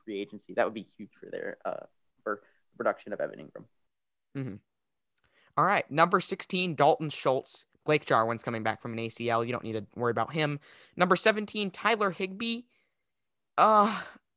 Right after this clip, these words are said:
Speaker 2: I don't know. Gerald Everett's leaving, maybe in, like, the last round of your draft, but other than that, you don't need to really worry about Tyler Higbee.
Speaker 1: Yeah, Gerald, yeah, I mean,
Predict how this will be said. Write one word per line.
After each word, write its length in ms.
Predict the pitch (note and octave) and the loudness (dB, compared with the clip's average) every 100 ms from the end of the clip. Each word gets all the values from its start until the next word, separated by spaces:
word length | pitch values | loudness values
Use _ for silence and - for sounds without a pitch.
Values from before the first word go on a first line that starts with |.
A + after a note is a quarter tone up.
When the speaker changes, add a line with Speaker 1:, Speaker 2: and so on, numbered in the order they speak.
| _ _ - | _ _ 4
Speaker 2:
I 140 | F3 | 6
don't 180 | F3+ D3+ | 6 4
know. 400 | C3+ C3+ C3 B2+ _ _ _ | 4 4 4 0 _ _ _
Gerald 320 | F3+ G#3 G#3+ | 6 8 8
Everett's 480 | F3 E3+ D#3 D#3 - | 8 8 6 0 -2
leaving, 540 | C3+ D3 C#3 C#3+ C#3 C#3 _ | -4 -2 -2 -2 -4 -8 _
maybe 340 | F#3+ G3+ G3+ F#3 | -2 0 2 2
in, 80 | |
like, 160 | E3+ D3+ | 2 4
the 100 | C#3 | 2
last 460 | A#2+ B2+ C3+ - D3 | 4 4 4 4 2
round 300 | B2+ B2 A#2+ | 4 4 2
of 100 | A2+ | -2
your 140 | A2+ | -2
draft, 400 | C3 A#2 A2+ - | 0 2 2 2
but 120 | C#3+ | 2
other 180 | G#2+ B2+ | 2 2
than 100 | B2+ | -4
that, 320 | A#2 A2+ A2 - | -4 0 -2 -2
you 100 | A#2+ | -6
don't 100 | G#2 | -6
need 120 | A2+ | -6
to 80 | G#2+ | -6
really 220 | A2 A2 | -4 -4
worry 200 | G#2+ G#2+ | -4 -4
about 240 | G2+ A2 - | -2 -4 -4
Tyler 240 | G#2+ G#2 | -6 -6
Higbee. 360 | - G#2 G#2+ G2 _ _ _ _ _ _ _ _ | -8 -10 -10 -12 _ _ _ _ _ _ _ _
Speaker 1:
Yeah, 220 | C#3+ F#3+ | 0 2
Gerald, 480 | D#3+ - - C#4 - - | 2 0 6 6 6 -8
yeah, 280 | C#3 D#3 A#2+ | 0 6 6
I 140 | - C#3 | 8 4
mean, 240 | D3+ C3 | 4 -4